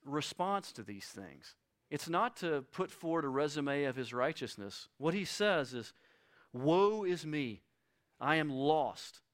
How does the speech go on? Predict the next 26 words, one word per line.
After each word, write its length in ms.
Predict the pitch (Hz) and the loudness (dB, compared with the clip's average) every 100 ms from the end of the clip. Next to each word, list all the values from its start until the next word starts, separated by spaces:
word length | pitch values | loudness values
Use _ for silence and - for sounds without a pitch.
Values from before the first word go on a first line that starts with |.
| _ _ - | _ _ -10
I 100 | 127 | -6
am 80 | 127 | -4
a 40 | |
man 540 | 123 147 180 220 240 | 0 2 2 2 0
of 120 | 226 202 | -2 -2
unclean 520 | 220 202 208 208 202 | -4 -4 -4 -2 0
lips 540 | 165 156 156 - - _ _ _ _ | 2 2 0 -8 -18 _ _ _ _
in 120 | 139 143 | -4 -2
the 60 | |
midst 360 | 151 165 - 175 | 0 0 0 -4
of 100 | 165 | -2
a 60 | |
people 600 | 165 - 233 233 143 110 - _ _ | -2 -2 -4 -2 -4 -4 -6 _ _
of 140 | 139 135 | -4 0
unclean 560 | 147 151 - 139 131 120 | 0 0 -2 -4 -2 -2
lips." 420 | 117 101 - - _ _ _ | -2 -2 -8 -16 _ _ _
The 80 | 170 | 2
exact 460 | 165 135 185 214 - | 2 4 2 2 0
same 260 | - 202 | -2 -2
response 540 | 196 - 180 165 160 160 | -2 -4 0 0 -2 -6
of 100 | 135 139 - | -8 -12 -6
Daniel. 360 | 143 135 120 101 | -2 0 0 2
"I'm, 200 | 147 196 - | 4 4 0
I'm 140 | 185 | -2
a 80 | 196 | -2
sinner 500 | - - 247 165 95 | -4 -4 -2 -2 -8